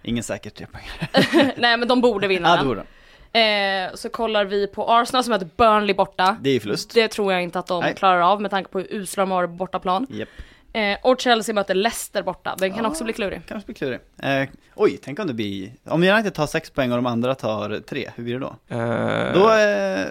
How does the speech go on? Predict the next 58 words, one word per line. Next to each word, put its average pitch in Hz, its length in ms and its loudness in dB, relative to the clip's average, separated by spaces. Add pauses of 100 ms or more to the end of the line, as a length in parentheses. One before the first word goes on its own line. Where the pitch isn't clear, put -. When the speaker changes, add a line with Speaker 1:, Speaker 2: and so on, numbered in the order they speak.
Speaker 1:
nej, 160 200 4
då 165 80 2
Speaker 3:
nej, 127 100 4 (100)
Speaker 1:
vinner, 131 120 4
Speaker 3:
då 131 60 6
Speaker 1:
då 143 80 6
är 131 60 4
det 123 60 2
Speaker 3:
vi-, 143 80 4
Speaker 1:
Chelsea. 120 180 -2 (160)
Speaker 3:
Chelsea 117 260 -2
på 123 180 2
målskillnad. 123 480 0
Speaker 1:
Ja, - 40 -12
precis. - 260 -14
Speaker 2:
Mm. 185 240 -12 (220)
Speaker 1:
Eh, 185 100 0
ja, 156 300 4
nej, 165 280 2
då, 156 460 2
jag, 151 260 2
jag, 156 220 6
jag 151 180 0
skulle 135 300 -2 (100)
räkna 127 360 -4
bort, - 340 -8
eh, 107 220 -4
United 101 280 -6
direkt. - 480 -6 (120)
Det 127 80 -2
är 123 40 2
ju, 113 340 2
står 110 200 -4
ju 104 60 -4
mellan 95 280 -8
Chelsea 76 340 -8
och 62 80 -6
Arsenal - 200 -14
egentligen. - 320 -14 (640)
Vem, 117 440 0
Speaker 3:
Ja. - 80 -6
Speaker 1:
då 123 80 4
är 120 40 4
det - 60 -2
sen 117 180 -2
bara 107 60 -4
frågan 104 260 -6
vem 104 120 -6
som - 120 -14
tar 120 140 -2
den. 107 100 -2
Och 101 60 -8
Chelsea 117 400 -4
har 117 60 2
ju 110 40 0
Speaker 2:
Mm. 113 120 -2
Speaker 1:
bäst - 220 -14
utgångsläge, 120 600 -4